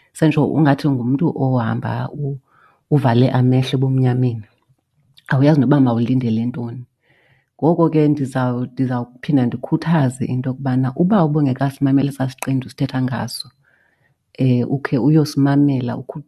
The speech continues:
umamele phaa ekugqibeleni kulaa mizuzu emithathu yokugqibela uba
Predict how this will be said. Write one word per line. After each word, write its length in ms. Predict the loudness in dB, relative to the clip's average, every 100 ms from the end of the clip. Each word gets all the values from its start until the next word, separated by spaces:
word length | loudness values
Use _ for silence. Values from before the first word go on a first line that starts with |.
| -8
umamele 600 | -4 0 2 2 0 -4
phaa 160 | -4 -6
ekugqibeleni 680 | -6 -10 -8 -6 -4 -4
kulaa 240 | -4 -4 -2
mizuzu 600 | -4 -4 -8 -8 -12 -14 _ _ _ _ _ -8
emithathu 680 | -4 -2 -4 -8 -8 -8 -6
yokugqibela 540 | -10 -10 -10 -8 -8
uba 140 | -6